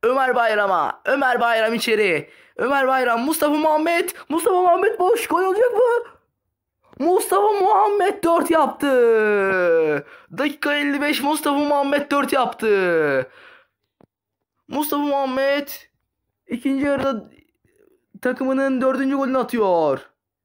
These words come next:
Te-, kendisinin ikinci, takımının dördüncü. Ekuban, Ekuban vur-, vuruş yaptı. Ö-, Emre Özdemir. Ekuban. Ekuban.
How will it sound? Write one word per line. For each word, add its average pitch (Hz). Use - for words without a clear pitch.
Te-, 156
kendisinin 262
ikinci, 240
takımının 233
dördüncü. 202
Ekuban, 240
Ekuban 240
vur-, 220
vuruş 226
yaptı. 233
Ö-, 180
Emre 247
Özdemir. 208
Ekuban. 214
Ekuban. 220